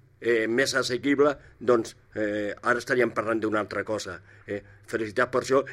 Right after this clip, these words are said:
I després una altra cosa, jo penso que a partir d'ara és molt important la continuïtat. Crec que aquests jugadors poden acabar un o dos, no ho sé,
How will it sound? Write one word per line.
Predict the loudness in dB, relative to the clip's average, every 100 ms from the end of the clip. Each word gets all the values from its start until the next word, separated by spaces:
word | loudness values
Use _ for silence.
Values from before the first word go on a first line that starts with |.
| -8
I | 2
després | 4 6 6
una | 8 6
altra | 4 2
cosa, | 2 2 2
jo | 2
penso | 0 0
que | 0
a | 0
partir | 0 0 2
d'ara | 4 4 2 0 -12 -4
és | 0 6
molt | 8 8
important | 4 0 2 2
la | 4
continuïtat. | 2 2 2 4 4 2 2 -6 -20 -8
Crec | 0 0 2
que | 2 4 4 4
aquests | 4 2 4
jugadors | 4 6 4 2 -4 -20 -12 2
poden | 8 10 8
acabar | 6 6 4 6
un | 6 8
o | 8
dos, | 8 6 2 4
no | 6 6
ho |
sé, | 6 0 -2